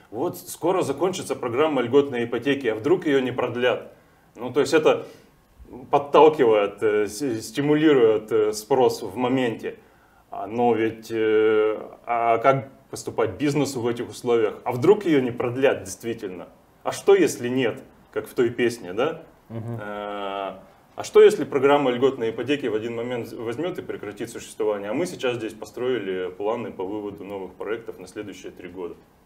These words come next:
Speaker 1: Вот это вот, э, с-, ну, мне кажется, вот такая фундаментальная проблема для всего рынка, э, жилья, что нет, э, чёткой к-, какой-то стратегической линии. Я понимаю, что контекст меняется, экономика меняется, надо,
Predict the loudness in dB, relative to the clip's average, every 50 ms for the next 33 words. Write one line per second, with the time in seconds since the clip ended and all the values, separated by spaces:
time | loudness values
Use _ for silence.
0 | _ _ _ _ _ _ _ _ _ _ _ _ _ _ _ _ _ -8 -6 -4
1 | -2 0 0 0 -2 -2 -2 -2 -2 -2 -2 -4 -6 -4 -2 -2 0 -2 -2 -4
2 | -4 -4 -2 0 2 4 4 2 2 2 0 0 0 2 4 4 4 4 2 0
3 | -4 -4 -2 0 0 0 0 0 2 2 2 0 -2 -4 -6 -6 -4 -6 -6 -4
4 | 2 4 4 4 4 2 -2 -4 -2 -4 -4 -4 -4 -6 -4 0 0 0 0 0
5 | -4 -6 -8 -12 -12 -8 -6 -6 -6 -4 -6 -6 -6 -8 -8 -8 -8 -8 -6 -4
6 | -4 -4 -4 -6 -8 -12 -20 -20 _ _ _ _ _ -12 -8 -6 -4 -4 -2 -2
7 | -2 -4 -4 -6 -10 -6 -2 0 0 2 0 -2 -6 -4 -4 -4 -4 -4 -6 -4
8 | -2 -2 -2 -4 -8 -16 -16 -18 -18 -18 -20 _ _ _ -18 -8 -4 -4 -4 -4
9 | -6 -8 -8 -14 -16 -14 -16 -16 -16 -16 -18 -14 -12 -12 -10 -8 -10 -10 -10 -12
10 | -12 -14 -12 -10 -8 -8 -6 -8 -8 -10 -10 -12 -12 -12 -14 -20 _ -8 -8 -4
11 | 0 0 0 0 0 -8 -12 -10 -6 -4 -4 -2 -2 -2 -2 -4 -6 -10 -10 -10
12 | -8 -8 -6 -6 -6 -6 -8 -10 -12 -10 -8 -6 -6 -4 -4 -4 -6 -8 -10 -10
13 | -8 -6 -4 -2 0 0